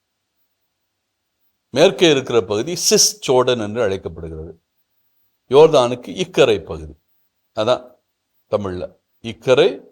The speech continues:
அக்கறை. யோர்தான் நதியிலேருந்து நம்ம நேர்கோட்டிலேருந்து பிரிச்சு பார்த்தோம்னா, கிழக்கு பகுதி அக்கறை பகுதி, மேற்கு பகுதி இக்கரை பகுதி.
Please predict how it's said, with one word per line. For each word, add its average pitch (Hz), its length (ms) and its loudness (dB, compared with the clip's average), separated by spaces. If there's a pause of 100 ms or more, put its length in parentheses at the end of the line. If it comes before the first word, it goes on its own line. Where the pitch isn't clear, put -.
(120)
அக்கறை. 101 400 -8 (920)
யோர்தான் 131 400 4
நதியிலேருந்து 110 960 0
நம்ம 98 560 -6 (280)
நேர்கோட்டிலேருந்து 110 840 0
பிரிச்சு 143 360 -6
பார்த்தோம்னா, 98 680 -6 (560)
கிழக்கு 151 400 2
பகுதி 113 280 0
அக்கறை 123 380 0
பகுதி, 135 400 -4
மேற்கு 120 360 -4
பகுதி 117 280 -8
இக்கரை 98 360 -6
பகுதி. 78 320 -18